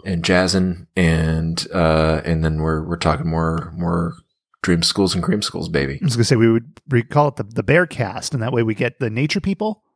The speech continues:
Speaker 2: the Care Bear people, and then the, uh, you know, the,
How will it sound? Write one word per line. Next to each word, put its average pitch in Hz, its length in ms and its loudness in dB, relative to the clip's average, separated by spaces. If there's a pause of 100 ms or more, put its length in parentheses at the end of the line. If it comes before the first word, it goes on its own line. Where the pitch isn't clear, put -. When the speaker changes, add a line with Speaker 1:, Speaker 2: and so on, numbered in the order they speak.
(260)
Speaker 2:
the - 80 -4
Care 165 240 4
Bear 147 180 6
people, 113 520 -2 (500)
and 113 300 -4
then 113 380 -4
the, 110 220 2
uh, 104 260 -2
you 123 160 -2
know, 110 200 -2
the, 110 460 0